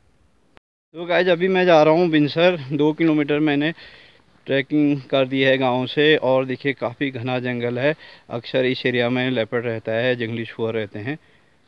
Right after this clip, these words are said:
अभी कोई भी नहीं है, अकेले ही जाना पड़ रहा है। यहाँ पर गाड़ियाँ भी बहुत कम चलती है। जो भी है, ट्रैकिंग करने में बड़ा मज़ा आ रहा है। धूप भी बहुत अच्छी खिली हुई है यहाँ पर।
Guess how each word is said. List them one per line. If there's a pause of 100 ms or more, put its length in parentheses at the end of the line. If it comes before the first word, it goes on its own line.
(200)
अभी
कोई
भी
नहीं
है,
अकेले
ही
जाना
पड़
रहा
है।
यहाँ
पर
गाड़ियाँ
भी
बहुत
कम
चलती
है। (1080)
जो
भी
है,
ट्रैकिंग
करने
में
बड़ा
मज़ा
आ
रहा
है।
धूप
भी
बहुत
अच्छी
खिली
हुई
है
यहाँ
पर।